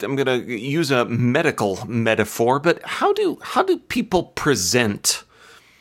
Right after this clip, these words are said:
at, at Podcast Accelerator? Is it, "I have an idea,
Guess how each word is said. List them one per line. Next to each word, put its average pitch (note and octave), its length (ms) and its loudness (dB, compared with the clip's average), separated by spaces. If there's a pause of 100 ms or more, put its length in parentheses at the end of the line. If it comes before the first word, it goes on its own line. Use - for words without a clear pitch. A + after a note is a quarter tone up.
(280)
at, B2+ 200 0
at B2 280 0
Podcast A2 680 0
Accelerator? G#2+ 760 0
Is C#3+ 220 -2
it, C#3+ 220 0
"I G#2+ 120 2
have G#3 440 -2
an A#3 100 -2
idea, G#3+ 680 -2